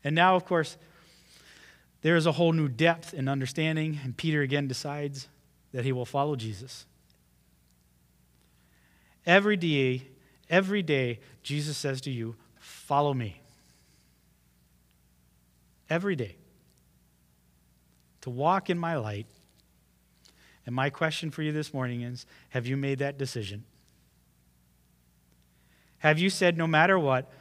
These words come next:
I am going to learn to be with Jesus, to learn from Jesus, how to live like Jesus"?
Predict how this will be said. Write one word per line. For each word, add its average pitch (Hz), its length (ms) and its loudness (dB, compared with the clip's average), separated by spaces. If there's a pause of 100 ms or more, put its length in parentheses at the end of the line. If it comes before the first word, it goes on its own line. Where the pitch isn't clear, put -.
(220)
I 139 160 2
am 165 160 -2
going 156 240 0
to 151 100 -2
learn 151 600 0
to 139 180 -6
be 151 320 -2
with 160 380 -6
Jesus, 113 680 -10 (840)
to 117 120 -6
learn 139 420 0
from 139 380 -2
Jesus, 107 580 -12 (720)
how 135 280 0
to 143 200 -6
live 120 560 -4 (220)
like 117 400 -6 (200)
Jesus"? - 680 -16